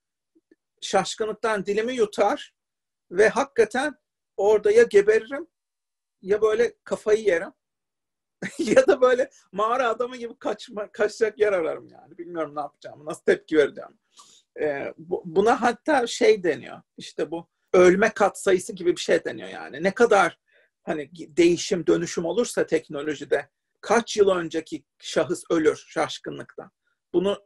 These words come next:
mesela bir birim olarak ölçüyorlar yani. Şimdi bu birim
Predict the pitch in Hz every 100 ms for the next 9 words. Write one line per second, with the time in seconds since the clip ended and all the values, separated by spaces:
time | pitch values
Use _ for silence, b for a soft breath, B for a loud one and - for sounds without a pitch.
0 | - 160 - - _ - 165 147 180 226
1 | 202 165 185 196 170 175 - 220 156 -
2 | - - - - 294 _ _ _ _ _
3 | - 196 170 262 254 247 330